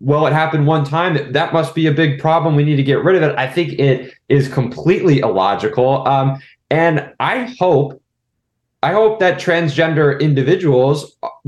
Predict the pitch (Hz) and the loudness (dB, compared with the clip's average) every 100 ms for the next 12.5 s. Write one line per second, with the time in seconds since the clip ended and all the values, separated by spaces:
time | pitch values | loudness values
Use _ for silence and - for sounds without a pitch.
0 | 127 110 226 330 330 170 143 139 - 110 | -4 0 2 2 0 -4 -2 -2 0 -2
1 | - 95 80 - - - 151 143 - 135 | 0 -2 -2 -8 -8 0 0 0 -4 -2
2 | 123 107 101 120 160 180 202 - 170 220 | 0 0 0 0 0 2 -2 0 -2 -2
3 | 247 190 123 104 92 - _ - 143 127 | 0 0 0 -2 -6 -14 _ 0 2 2
4 | 143 143 143 127 139 127 123 120 117 117 | 2 2 2 0 -2 0 0 -2 -2 0
5 | 117 113 110 113 104 113 117 117 - 110 | 0 0 -2 -6 -8 -6 -4 -6 -4 -2
6 | 104 98 - 101 101 90 - 113 107 - | -2 -4 0 0 0 -2 0 0 0 -8
7 | - _ - 127 120 - - _ _ _ | -20 _ -2 0 -2 -6 -10 _ _ _
8 | 123 123 135 127 98 110 143 180 180 135 | 0 2 2 0 0 0 2 2 0 0
9 | 151 143 139 156 147 - 147 139 143 127 | 0 0 0 0 -2 0 0 2 0 0
10 | 110 104 131 156 131 113 - - _ _ | 0 0 0 2 0 -2 -6 -18 _ _
11 | - 147 165 160 233 311 277 214 160 139 | 0 2 2 2 0 0 -2 -2 0 0
12 | 120 110 107 90 | 2 4 2 2